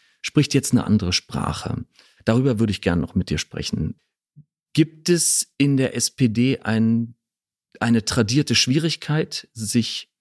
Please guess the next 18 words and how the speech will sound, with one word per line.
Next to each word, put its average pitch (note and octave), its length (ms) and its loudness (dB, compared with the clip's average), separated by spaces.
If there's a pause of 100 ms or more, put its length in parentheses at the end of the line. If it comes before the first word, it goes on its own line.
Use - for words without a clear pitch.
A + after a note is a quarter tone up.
(120)
also G#2 360 0
auch A2+ 180 2
in G#2 140 2
anderen E3 320 2
Parteien, D#3+ 400 0
aber G2 200 2
wir A2 140 2
reden G#2 160 2
über F#2 120 0
die F#2+ 100 -2
S F#2 120 -4
P G2 160 -4
D, A2+ 220 0
eine A2+ 160 2
tradierte A2+ 400 0
Schwierigkeit, C#3 720 -2 (360)
sich - 420 -2
offen G3 600 0